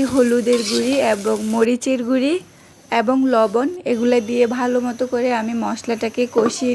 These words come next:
নিয়েছি। আরও ঢাকনা দিয়ে কিছুক্ষণ রেখেছিলাম যাতে মশলাগুলা খুব ভালো মতো করে কষানো হয়। আর হ্যাঁ, আরেকটা কথা, মাটির হাঁড়িতে রান্না করার সময় আমার খুব ভয় ভয় কাজ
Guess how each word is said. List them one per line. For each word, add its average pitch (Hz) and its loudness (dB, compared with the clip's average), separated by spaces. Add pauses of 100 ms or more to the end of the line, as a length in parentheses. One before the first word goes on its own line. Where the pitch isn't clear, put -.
নিয়েছি। 226 -4 (180)
আরও 214 -2 (100)
ঢাকনা 233 -4
দিয়ে 240 0
কিছুক্ষণ 247 -2 (120)
রেখেছিলাম 247 0 (100)
যাতে 214 -2 (160)
মশলাগুলা 220 -2 (120)
খুব 269 2 (120)
ভালো 226 2
মতো 226 -6
করে 233 -2
কষানো 247 -4
হয়। 277 -2 (360)
আর 233 0 (100)
হ্যাঁ, 220 0
আরেকটা 214 -2
কথা, 220 -2 (120)
মাটির 226 2
হাঁড়িতে 262 0
রান্না 220 0
করার 254 -2
সময় 254 2
আমার 240 -2 (120)
খুব 262 4 (180)
ভয় 220 2
ভয় 247 0
কাজ 254 0